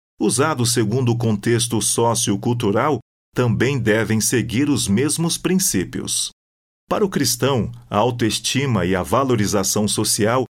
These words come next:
estão fundamentadas no fato de o ser humano ter sido criado à imagem de Deus, de cada indivíduo ser dotado de dons e talentos que lhe são únicos, e, sobretudo,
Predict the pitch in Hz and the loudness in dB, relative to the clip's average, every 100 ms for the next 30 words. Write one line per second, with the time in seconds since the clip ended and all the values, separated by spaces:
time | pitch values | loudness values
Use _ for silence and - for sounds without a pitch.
0 | _ - 113 120 135 120 120 190 185 160 | _ -4 -2 0 0 0 0 0 2 0
1 | 131 120 117 123 104 92 113 113 110 123 | 0 0 0 0 0 0 -2 0 -2 -2
2 | - 107 95 98 - 120 110 95 98 120 | -2 -2 0 0 0 2 2 2 2 0
3 | 143 117 156 156 123 120 127 - 110 117 | -2 -2 0 0 -2 -2 -2 0 0 0
4 | 139 95 104 113 101 139 156 139 143 156 | 0 0 0 0 0 0 -2 -4 -2 -4
5 | 110 92 85 85 - - _ _ _ _ | 0 0 0 -2 -6 -8 _ _ _ _
6 | - 110 147 160 170 131 180 196 156 120 | -4 -4 -2 0 0 0 2 2 2 -2
7 | 101 147 113 87 - 123 117 131 - 107 | 0 0 0 -2 0 0 0 0 0 0
8 | 98 98 101 139 95 101 143 170 - 175 | 0 -2 0 -2 2 0 0 -2 -2 -4
9 | - 190 98 113 139 120 98 - 180 180 | -2 0 2 2 0 -2 -4 -2 -2 0
10 | - 185 214 107 92 85 - - - - | 0 0 2 2 0 -2 -6 -6 -6 -8
11 | _ _ - 104 - 104 107 113 110 127 | _ _ -4 -2 2 2 0 0 0 0
12 | 135 165 | 0 -2